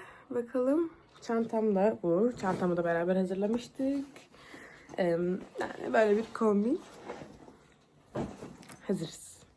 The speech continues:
Evet arkadaşlar, parfüm olarak bunu kullanacağım okulun ilk gününe özel. Tırnaklarımın kısalığı hala bu arada şey gelmiyor. Yani şaka gibi geliyor. Şaka gibi değil aslında. Alışamadım hala ama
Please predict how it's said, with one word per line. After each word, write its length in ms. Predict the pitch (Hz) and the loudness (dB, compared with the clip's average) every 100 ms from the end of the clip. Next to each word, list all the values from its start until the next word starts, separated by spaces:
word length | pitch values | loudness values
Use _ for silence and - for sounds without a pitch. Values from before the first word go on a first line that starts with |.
| - - _ | -20 -20 _
Evet 240 | 220 196 190 | 0 0 0
arkadaşlar, 480 | 180 190 185 247 254 - | -2 -2 -2 -2 -6 -6
parfüm 440 | 180 180 185 214 | -2 -2 -2 -4
olarak 520 | 180 170 220 240 - - | -2 0 0 -2 -8 -2
bunu 220 | 175 175 | 0 0
kullanacağım 440 | - 160 165 185 | -4 -4 -2 -2
okulun 300 | 160 - 180 | -4 -6 -6
ilk 220 | 170 156 - | -4 -4 -6
gününe 180 | 151 151 | -8 -6
özel. 340 | 160 143 156 - _ _ - - - | -8 -6 -8 -10 _ _ -20 -20 -8
Tırnaklarımın 540 | 185 180 180 196 208 | -2 0 0 0 0
kısalığı 440 | 214 - 185 180 208 | -2 -6 -6 -2 0
hala 460 | 208 185 185 170 | 0 2 2 2
bu 60 | 175 | 2
arada 240 | 170 165 | 2 0
şey 240 | 202 185 170 | -2 -2 0
gelmiyor. 440 | 165 165 156 151 175 - _ - | 0 0 -2 -4 -8 -12 _ -10
Yani 340 | 165 160 165 - - | -6 -4 -4 -8 -12
şaka 200 | - 175 | -10 -6
gibi 300 | 170 180 170 | 0 2 2
geliyor. 400 | 165 151 165 233 - - - - - | 2 2 -2 -4 -12 -20 -20 -20 -8
Şaka 240 | - 220 233 | -2 2 2
gibi 280 | 220 214 | 2 0
değil 240 | 190 165 147 | 2 0 -2
aslında. 280 | 143 170 - | -6 -6 -2
Alışamadım 540 | 196 196 196 151 151 | 0 0 -2 -2 -4
hala 340 | 147 151 208 | -8 -6 -6
ama 180 | 285 285 | -4 -4